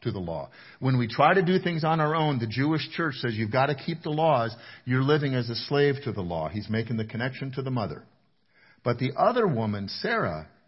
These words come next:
Abraham's wife, represents the heavenly Jerusalem, the eternal Jerusalem. She is the free woman, and she is our mother.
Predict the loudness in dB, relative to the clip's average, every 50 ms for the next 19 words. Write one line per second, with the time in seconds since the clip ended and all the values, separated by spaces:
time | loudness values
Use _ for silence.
0 | _ _ -6 -4 -4 -4 -4 -4 -4 -4 -6 -6 -4 -2 -2 -2 -4 -8 -12 -16
1 | -20 -20 _ _ _ _ _ _ _ _ -20 -20 -4 2 4 4 4 4 2 0
2 | 2 2 0 0 0 -2 -2 -2 0 -2 -2 -2 -2 -2 -2 0 -2 -2 -2 -2
3 | -2 -2 -2 -4 -6 -8 -8 -8 -8 -8 -10 -16 _ _ -2 -2 0 0 -4 -4
4 | -2 -2 0 0 0 0 -2 -2 -2 -2 -2 -2 -4 -6 -8 -10 -10 -10 -12 -14
5 | -18 _ _ _ _ _ _ _ _ _ _ _ _ -20 -16 _ -8 0 2 4
6 | 4 4 4 2 2 0 -4 -4 -4 -6 -4 0 0 2 2 2 2 2 2 0
7 | 0 0 0 -2 -2 -2 -4 -2 0 0 0 2 0 0 -2 -2 -2 -2 -4 -4
8 | -6 -8 -10